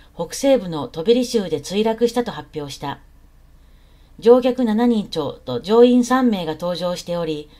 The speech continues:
乗客名簿にはプリゴジンの名前もあったという。しかし、本当にプリゴジンが搭乗していたかどうかは、検視により身元が確認されるまでは不明である。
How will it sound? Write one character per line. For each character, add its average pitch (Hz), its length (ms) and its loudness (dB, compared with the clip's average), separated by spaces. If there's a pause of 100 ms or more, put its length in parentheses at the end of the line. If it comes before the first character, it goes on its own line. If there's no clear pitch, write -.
(300)
乗 220 180 4
客 254 220 0
名 254 200 2
簿 196 120 -2
に 170 140 -8
は 147 300 -6
プ 185 80 -12
リ 240 120 4
ゴ 269 100 2
ジ 214 140 -2
ン 180 60 -6
の 156 100 -6
名 147 100 -6
前 180 220 -6
も 185 160 -2
あ 196 40 0
っ 202 80 -10
た 160 100 -10
と 147 100 -12
い 135 140 -10
う。 120 120 -16 (1900)
し - 120 -18
か 240 120 0
し、 180 320 -8 (200)
本 240 220 2
当 262 180 4
に 262 120 2
プ 240 140 4
リ 269 100 2
ゴ 262 100 4
ジ 202 160 -2
ン 175 60 -8
が 147 120 -6
搭 185 200 -4
乗 220 220 2
し 220 40 -6
て 240 140 6
い 240 60 4
た 233 100 0
か 170 120 -6
ど 180 160 -2
う - 20 -14
か 165 120 -6
は、 147 380 -4
検 226 260 0
視 226 80 -2
に 226 140 0
よ 214 140 2
り 208 160 0
身 160 100 -6
元 226 240 2
が 233 100 4
確 214 220 -4
認 233 160 2
さ 240 140 2
れ 240 100 6
る 240 80 8
ま 175 140 -2
で 160 80 0
は 143 100 -6
不 151 140 -8
明 175 200 -6
で 175 140 -8
あ 160 80 -8
る。 - 140 -12